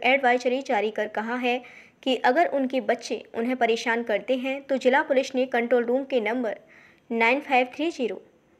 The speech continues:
फ़ोर वन वन एट फ़ोर टू पर कॉल करें या पुलिस अधीक्षक सीयूजे नंबर एट सेवन सिक्स फ़ोर फ़ाइव वन वन टू ज़ीरो वन पर WhatsApp मैसेज कर सकते हैं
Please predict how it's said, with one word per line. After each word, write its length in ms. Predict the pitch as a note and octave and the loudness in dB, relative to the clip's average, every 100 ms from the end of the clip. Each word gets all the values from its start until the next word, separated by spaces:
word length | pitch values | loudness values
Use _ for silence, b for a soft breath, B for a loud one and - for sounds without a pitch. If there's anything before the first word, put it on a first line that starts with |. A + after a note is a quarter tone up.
| _ - | _ -2
फ़ोर 320 | B3+ A#3+ A#3+ | 4 6 4
वन 220 | A3+ A#3 A#3 A#3+ | 0 -2 -6 -10
वन 280 | A3+ C4+ D4+ | -2 0 2
एट 180 | C4 | 0
फ़ोर 320 | - B3+ A#3 A#3 | 0 2 2 2
टू 120 | D4 | -4
पर 180 | C#4+ A#3+ | -2 -2
कॉल 260 | A#3+ A3+ | 0 -2
करें 380 | A3+ A3 A3 A3 B B B - | 0 -2 -2 -4 B B B -2
या 140 | A#3 | 0
पुलिस 320 | A3 C4+ D#4+ - | 0 -2 -4 0
अधीक्षक 460 | C4 B3+ - A#3 - - _ - - | 2 2 0 -4 -4 -16 _ -12 -4
सीयूजे 380 | D#4+ F4+ D4+ | -2 0 0
नंबर 380 | A#3 A3+ B3 A#3 - - | 0 0 -2 -2 -6 -6
एट 140 | C4+ D4+ | -4 -4
सेवन 340 | - A3 G#3+ A3 - | -2 -2 -2 -4 -4
सिक्स 240 | B3 - | -4 -4
फ़ोर 260 | B3 A3 A#3 B B B _ | -2 -2 -4 B B B _
फ़ाइव 320 | - C4 C#4 C#4+ | -2 2 2 2
वन 240 | B3 C#4 C4+ | 0 -2 -4
वन 200 | A#3 C4 | -2 -2
टू 220 | C4 B3+ | -2 -2
ज़ीरो 300 | C4+ B3 B3 A#3 | -2 -2 0 0
वन 160 | A3 | 0
पर 160 | A3 A#3 | 0 -2
WhatsApp 520 | A3 G#3+ - G#3+ G#3+ | 0 -2 -2 -4 -2
मैसेज 340 | G#3+ G#3+ A3 - | -6 -4 -6 -4
कर 140 | A#3 | -4
सकते 300 | - F#3+ - | -4 -10 -12
हैं 160 | F#3+ | -16